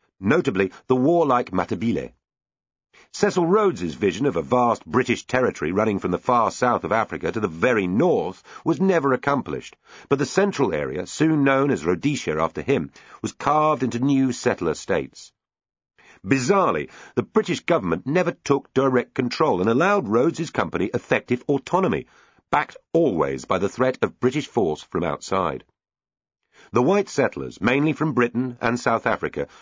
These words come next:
would first use farming and mining concessions and then take complete political control of these vast, fertile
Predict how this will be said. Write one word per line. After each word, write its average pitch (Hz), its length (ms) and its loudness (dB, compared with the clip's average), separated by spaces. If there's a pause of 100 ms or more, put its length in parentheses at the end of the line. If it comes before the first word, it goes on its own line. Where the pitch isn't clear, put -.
would 147 140 0
first 202 400 2
use 139 220 0
farming 92 500 -2
and 107 100 0
mining 127 380 2
concessions 73 640 -8
and 127 100 2
then 165 220 2
take 143 200 -2
complete 156 500 -4
political 151 420 -2
control 143 480 0
of 69 80 -6
these 78 160 -4
vast, 120 440 0 (280)
fertile 87 580 0